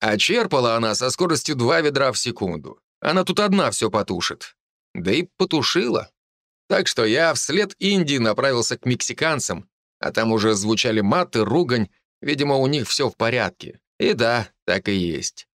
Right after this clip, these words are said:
Всего лишь одному стрела в голову попала, но его спас шлем. Тот хоть и не выдержал, но силу удара снизил и череп не пробило.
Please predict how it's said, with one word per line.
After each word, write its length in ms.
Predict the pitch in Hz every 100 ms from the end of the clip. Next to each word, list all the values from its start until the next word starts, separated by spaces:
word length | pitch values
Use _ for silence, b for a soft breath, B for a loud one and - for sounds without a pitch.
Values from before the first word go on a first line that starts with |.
| _ _
Всего 240 | - 143
лишь 180 | 160 143
одному 380 | 147 156 185 151
стрела 380 | - 113 131 135
в 100 | 101
голову 360 | 127 143 101
попала, 500 | 95 92 87 82 58 b b
но 180 | 127 117
его 280 | 165 139 104
спас 320 | - 95 90
шлем. 520 | - - 82 73 - - _ _ -
Тот 220 | 135 170
хоть 220 | - 180 -
и 100 | 165
не 140 | 147
выдержал, 560 | 135 226 196 165 175 127 b _
но 200 | - 147
силу 300 | 135 165 151
удара 320 | 143 139 143 120
снизил 440 | - 180 147 113
и 160 | - 127
череп 360 | - 143 104
не 120 | 104
пробило. 600 | 101 104 101 95 76 -